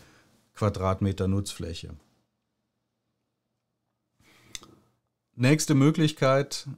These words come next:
ähm, Biomasse. Das ist jetzt in einer anderen Reihenfolge hier, aber Bi-, Biomasse haben wir hier auch. Feste Biomasse,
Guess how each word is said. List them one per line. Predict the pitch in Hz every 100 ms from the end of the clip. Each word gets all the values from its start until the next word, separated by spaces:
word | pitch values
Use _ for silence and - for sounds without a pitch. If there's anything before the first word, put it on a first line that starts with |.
| _
ähm, | 127 120 117 113 107 104 _ _ _ _ _ _ _ _ _ _ -
Biomasse. | 104 117 143 147 139 127 143 - 170 208 202 _ _ -
Das | 107 -
ist | 113
jetzt | 113 104
in | - 104
einer | 101
anderen | 104 101 101 95 90 90 92
Reihenfolge | 90 120 120 120 117 110
hier, | 110 110 -
aber | 87 90 98
Bi-, | - 107 113
Biomasse | 107 117 120 110 104 95
haben | 95 92
wir | 87
hier | 85 107
auch. | 139 147 -
Feste | - 120 - 117
Biomasse, | 110 113 110 107 104 104 107 101